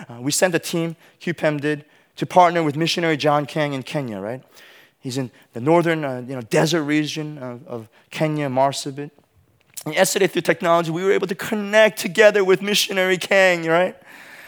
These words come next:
Through Zoom, and it was just great to see each other's faces and laugh and share and catch up and learn from him.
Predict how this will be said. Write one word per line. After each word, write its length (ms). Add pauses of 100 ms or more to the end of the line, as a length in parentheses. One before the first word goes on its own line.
Through 180
Zoom, 460
and 120
it 40
was 120
just 300
great 360
to 80
see 340
each 160
other's 240
faces 800
and 80 (240)
laugh 480
and 120
share 440
and 140
catch 380
up 260
and 160
learn 200
from 220
him. 380